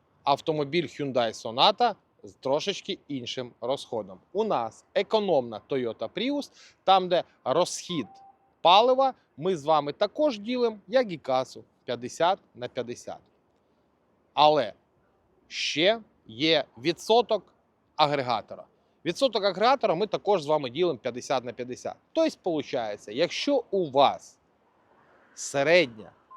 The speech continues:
грязна каса шість тисяч гривень за день, це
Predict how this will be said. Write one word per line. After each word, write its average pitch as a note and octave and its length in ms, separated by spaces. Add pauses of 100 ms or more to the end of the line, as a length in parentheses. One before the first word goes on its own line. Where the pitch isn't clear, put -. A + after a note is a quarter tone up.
(300)
грязна A#2 760
каса B2 420 (380)
шість - 400
тисяч A#2+ 320
гривень A3+ 360 (640)
за E3+ 220
день, G3 340 (1300)
це A#3+ 340